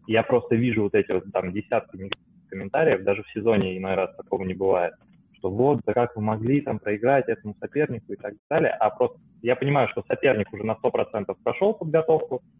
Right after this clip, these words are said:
они будут иг-, играть с Аль-Насром через неделю в Лиге чемпионов.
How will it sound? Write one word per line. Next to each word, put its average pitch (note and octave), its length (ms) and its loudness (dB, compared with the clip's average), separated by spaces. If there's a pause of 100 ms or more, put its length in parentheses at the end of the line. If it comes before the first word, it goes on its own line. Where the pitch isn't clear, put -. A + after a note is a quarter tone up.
(120)
они A#2+ 200 0
будут A2+ 300 -2
иг-, A#2 220 -2
играть A#2+ 360 2
с - 40 -12
Аль-Насром D#3+ 580 2
через D3 260 0
неделю C#3+ 400 2
в B2 60 -2
Лиге B2+ 220 -2
чемпионов. B2+ 580 0